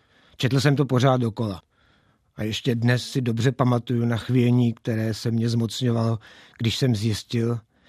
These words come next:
že mě za chvíli čeká silná série, dvě nebo tři nejoblíbenější dvacetkrát přečtené povídky za sebou. Ta kniha obsahuje barvitý návod, jak žít bez práce,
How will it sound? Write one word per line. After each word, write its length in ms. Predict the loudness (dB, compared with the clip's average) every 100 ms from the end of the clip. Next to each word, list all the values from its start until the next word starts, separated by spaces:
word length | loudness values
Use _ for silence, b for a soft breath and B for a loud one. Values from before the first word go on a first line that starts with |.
| B
že 140 | -2 2
mě 140 | 2
za 120 | 0
chvíli 440 | -2 0 2 2 0
čeká 440 | -2 -4 -2 -2
silná 540 | -4 0 2 2 0 0
série, 560 | -2 -2 -2 -6 -8 -16 -12
dvě 300 | -4 0 0
nebo 240 | 0 -4
tři 260 | -6 -4 -2
nejoblíbenější 1040 | 0 -2 -4 -2 -2 0 0 0 -2 -6
dvacetkrát 720 | -6 -6 -6 -10 -6 -6 -6
přečtené 560 | -8 -8 -8 -6 -6 -6
povídky 460 | -6 -8 -8 -8 -8
za 140 | -8
sebou. 420 | -10 -10 -12 -16 -20 _ B B B B B B B
Ta 80 | -4
kniha 300 | 2 4 4
obsahuje 480 | 0 0 2 2 2
barvitý 500 | 0 0 0 2 2
návod, 400 | 2 2 0 0
jak 200 | 0 0
žít 200 | -2 -2
bez 180 | -4
práce, 460 | -4 -2 -2 -6 -12